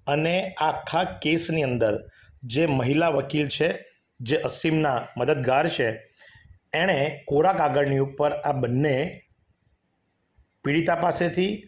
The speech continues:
અને રોનક પાસેથી કોરા કાગળ ઉપર સહી લઈ લીધી. નવસારીના બલ્લારેશ્વર મહાદેવ મંદિરની અંદર એમના લગ્ન કરાવવામાં આવ્યા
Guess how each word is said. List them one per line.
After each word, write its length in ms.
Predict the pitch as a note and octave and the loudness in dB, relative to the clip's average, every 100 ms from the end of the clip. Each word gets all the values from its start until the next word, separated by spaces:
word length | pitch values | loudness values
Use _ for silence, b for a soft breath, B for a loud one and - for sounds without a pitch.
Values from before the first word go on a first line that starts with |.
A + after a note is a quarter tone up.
| _ | _
અને 160 | - E3+ | -2 2
રોનક 360 | D3+ D3+ D3 - | 2 2 0 0
પાસેથી 720 | B2+ - A#2+ D3 F3 - - _ | -2 0 -2 -2 -2 -4 -16 _
કોરા 200 | - D#3 | -2 2
કાગળ 240 | D3 B2+ C3 | 2 2 2
ઉપર 260 | A2+ C#3+ | 0 -2
સહી 220 | - B2 | 0 -2
લઈ 140 | A2+ G#2 | 0 0
લીધી. 340 | G2+ G2 G#2+ - - B B B B B - | -2 -6 -8 -10 -14 B B B B B -2
નવસારીના 500 | C#3 D3+ F3+ F3+ F#3 | 0 2 2 2 2
બલ્લારેશ્વર 680 | D3 C#3 D3+ D#3 D#3 E3+ D#3 | 2 4 4 4 2 2 2
મહાદેવ 360 | C3+ C3 C#3+ | 2 4 2
મંદિરની 440 | C3+ A#2+ B2+ B2+ C3 | 2 2 0 0 0
અંદર 320 | C3 C3+ B2+ | 0 2 2
એમના 200 | A#2+ A#2 | 2 2
લગ્ન 280 | A2 A2 A#2+ | 0 0 0
કરાવવામાં 440 | A#2+ A#2+ B2 A#2+ | 2 2 2 0
આવ્યા 280 | A2+ A#2+ | 0 -2